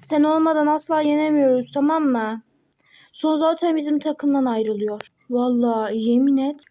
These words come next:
Yemin ederim. Lütfen ya, lütfen bize gel. Hem bir de o zaten sen olmadan güçlü. Ama onlara ihtiyacım var. Ama lütfen. Beni zorlama.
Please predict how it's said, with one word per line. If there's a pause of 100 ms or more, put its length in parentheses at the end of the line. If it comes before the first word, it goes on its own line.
Yemin
ederim.
Lütfen
ya, (100)
lütfen (460)
bize
gel. (1400)
Hem
bir
de
o
zaten
sen
olmadan
güçlü. (160)
Ama
onlara
ihtiyacım
var. (300)
Ama
lütfen. (360)
Beni
zorlama.